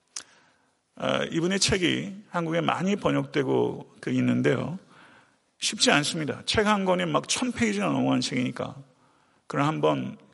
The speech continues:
이렇게 묵직한 책을 한번 승부를 보고 싶은 분은 한번 읽어보시라 저는 권하고 싶고요. 이 엔티 라이트 쓴 여러 가지 책들 중에 중요한 책들이 참 많습니다. 그런데, 아, 영어 제목으로 What Did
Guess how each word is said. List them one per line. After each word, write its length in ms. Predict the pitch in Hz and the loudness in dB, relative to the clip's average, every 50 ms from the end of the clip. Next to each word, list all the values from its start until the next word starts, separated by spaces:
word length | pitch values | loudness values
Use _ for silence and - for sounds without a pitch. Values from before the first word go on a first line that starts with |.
| _ _ | _ _
이렇게 180 | _ - 131 | _ -8 -6
묵직한 560 | 131 131 131 131 - - 185 175 - 190 185 | -4 -2 -2 0 0 0 0 2 0 0 0
책을 260 | 180 - 196 170 170 165 | 2 2 2 4 4 4
한번 300 | 156 151 147 147 139 135 | 2 2 2 2 0 0
승부를 400 | - - 185 170 165 170 170 160 | 0 -2 -2 0 2 2 2 2
보고 200 | 147 131 131 139 | 2 0 0 0
싶은 260 | - - - 147 131 | -2 -2 -4 -4 -2
분은 180 | 127 127 127 | 0 0 0
한번 260 | 127 127 127 131 135 135 - - | 0 0 0 -2 -4 -6 -6 -4
읽어보시라 680 | 139 139 135 139 135 131 127 123 - 131 123 120 117 | -2 2 2 2 4 4 2 2 0 0 -2 -2 -2
저는 240 | - - 139 139 135 | -4 -4 -4 -4 -2
권하고 300 | 135 127 123 123 120 123 | -2 -2 0 0 0 0
싶고요. 560 | 120 - 120 - - - 107 104 - 147 - - - - - - - - - - - - _ - | -2 -2 -4 -4 -2 -2 -2 -2 -4 -8 -12 -16 -20 -20 -20 -20 -20 -20 -20 -20 -20 -18 _ 2
이 100 | 165 160 | 4 6
엔티 280 | 143 147 156 147 196 | 6 6 6 4 4
라이트 260 | 180 180 180 175 185 | 4 4 4 4 2
쓴 240 | 180 - - 196 185 | 0 0 -2 0 4
여러 280 | 165 135 135 135 143 143 | 6 6 6 6 6 6
가지 280 | 147 147 143 147 139 | 6 6 4 4 0
책들 340 | 127 - - - - 180 165 | 0 -2 -4 0 2 2 2
중에 360 | 156 170 156 127 120 120 131 143 | 2 2 -2 -2 -2 -4 -6 -4
중요한 340 | - - 151 147 147 151 156 | -2 0 2 2 2 2 2
책들이 560 | 156 165 143 - - 151 147 143 127 123 - | 0 0 -2 -2 -2 0 0 0 0 0 -2
참 220 | - - 208 175 | -2 -2 0 0
많습니다. 440 | 139 123 120 - - 123 117 120 120 | 0 0 0 0 -2 -2 -2 -2 -2
그런데, 460 | 127 135 143 131 117 113 113 - - - - - - - - - - - - - - - - _ _ _ _ _ _ | -2 -2 0 0 -2 -2 -4 -8 -12 -16 -18 -20 -20 -20 -20 -20 -20 -20 -20 -20 -20 -20 -20 _ _ _ _ _ _
아, 140 | - - 143 | 2 4 6
영어 540 | 143 151 170 185 185 180 160 143 135 - - | 8 8 10 10 10 10 8 6 4 2 0
제목으로 600 | - - 143 135 139 156 156 151 131 127 135 - 139 | 2 4 4 4 4 4 4 4 4 4 4 2 2
What 380 | 135 143 160 185 - - - - | 4 6 6 4 4 0 -2 4
Did 220 | 185 165 156 | 4 4 4